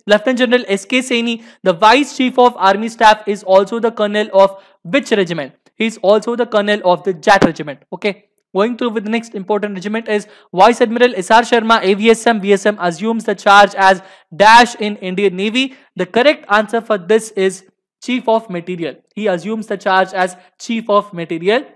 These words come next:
Going through with the next important question is I T B P mountaineers of sector headquarters Shimla climbed twenty-two thousand two hundred and twenty-two feet high. Which peak that is located at international border? That particular peak is Leo Pargil Peak.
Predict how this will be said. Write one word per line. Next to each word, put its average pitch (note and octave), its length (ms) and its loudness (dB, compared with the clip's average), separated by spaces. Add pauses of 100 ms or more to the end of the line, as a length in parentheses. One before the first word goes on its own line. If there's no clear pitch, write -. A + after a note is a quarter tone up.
(140)
Going B3 240 -2
through C4 160 -8
with A#3 120 -6
the A3+ 60 -8
next A#3 200 -12
important G#3+ 320 -6
question G#3+ 260 -8
is A3 160 -8 (280)
I A#3 180 2
T C#4 140 -2
B C4+ 100 -2
P C#4+ 140 -4
mountaineers A#3 540 -2
of G3+ 180 0
sector A3+ 480 -2
headquarters G#3 580 0
Shimla G3+ 340 4 (300)
climbed A#3+ 420 2
twenty-two A3+ 440 -4
thousand A3 500 2
two C4+ 140 0
hundred A#3+ 240 2
and A3+ 100 -2
twenty-two A3 320 -6
feet G#3+ 300 -10
high. B3+ 400 2 (440)
Which - 460 -6
peak C4 300 0 (100)
that G3 160 0
is E3+ 140 -8
located A#3+ 340 -4
at A#3 220 0
international G3 560 -4
border? A3+ 420 6 (300)
That A3 320 2
particular B3+ 260 -4
peak A3+ 260 -8
is A3 180 -8 (140)
Leo A3 300 0
Pargil F#3+ 600 0
Peak. E3 240 -8